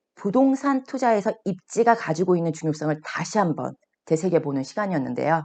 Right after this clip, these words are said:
부동산을 투자할 때 고려해야 할 점 하나, 입지입니다. 특히 맨해튼에 투자 시 대로가 양방향이고 자신이 타겟으로 하는 소비자층의 진입이 쉬운 위치에 있는 건물이라면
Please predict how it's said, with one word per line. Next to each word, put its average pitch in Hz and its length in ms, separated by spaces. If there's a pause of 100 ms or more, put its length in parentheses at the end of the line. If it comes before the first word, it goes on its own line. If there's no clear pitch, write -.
부동산을 302 600
투자할 320 500
때 147 360 (240)
고려해야 180 560
할 190 280
점 214 240
하나, - 460 (720)
입지입니다. 170 880 (220)
특히 320 260
맨해튼에 277 480
투자 254 220
시 214 440 (120)
대로가 196 720 (260)
양방향이고 175 1400
자신이 330 640
타겟으로 339 640
하는 156 560
소비자층의 285 960
진입이 208 720
쉬운 262 440
위치에 233 440
있는 202 240
건물이라면 147 680